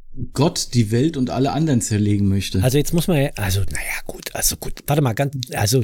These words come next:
Speaker 2: ja, nee, das bringen wir jetzt noch zu Ende, das Thema. Ähm,
Speaker 1: <laughs>
Speaker 2: Kilo Mandarinen.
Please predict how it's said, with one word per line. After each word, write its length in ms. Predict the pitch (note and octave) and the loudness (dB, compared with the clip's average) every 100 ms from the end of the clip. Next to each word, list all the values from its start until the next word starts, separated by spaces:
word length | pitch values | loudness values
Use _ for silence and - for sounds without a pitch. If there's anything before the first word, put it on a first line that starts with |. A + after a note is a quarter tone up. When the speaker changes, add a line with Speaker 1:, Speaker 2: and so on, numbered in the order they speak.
| F#2 | 2
Speaker 2:
ja, 200 | A#2+ B2+ | 0 2
nee, 140 | A#2+ | 0
das 180 | G2+ G#2+ | -2 -4
bringen 220 | - A#2 | 0 2
wir 20 | |
jetzt 120 | A2 A2+ | 2 0
noch 60 | |
zu 140 | - F#2+ | -2 0
Ende, 160 | G2 | 0
das 160 | F#2 - | 0 -2
Thema. 220 | - G2 - - - - - - - - | -4 -4 -6 -8 -4 -2 -2 -4 -10 -6
Ähm, 580 | D3+ D3+ D3+ D3+ D3+ - - _ - - - - - _ | 0 2 4 4 2 0 -10 _ -14 -14 -20 -20 -20 _
Speaker 1:
<laughs> 960 | _ - _ - _ _ - - - - | _ -20 _ -20 _ _ -20 -20 -14 -2
Speaker 2:
Kilo 300 | - F#3+ F3 | 0 2 2
Mandarinen. 680 | D#3 D3 D3 A#2+ G#2 F2 | 2 0 0 0 0 -2